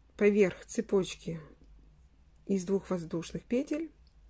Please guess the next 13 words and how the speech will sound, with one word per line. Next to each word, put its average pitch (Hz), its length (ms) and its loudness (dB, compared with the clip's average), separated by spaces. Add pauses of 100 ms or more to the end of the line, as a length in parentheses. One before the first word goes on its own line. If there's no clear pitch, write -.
(1400)
вяжем 180 680 -2 (220)
три 240 360 4
полустолбика 196 840 0
с - 100 -10
одним 170 280 -2
накидом 156 460 -10 (2250)
с - 180 -6
общим 175 320 -2
основанием 196 800 -2
и 240 260 2
с - 160 -8
общей 175 320 -8
вершиной. 160 720 -12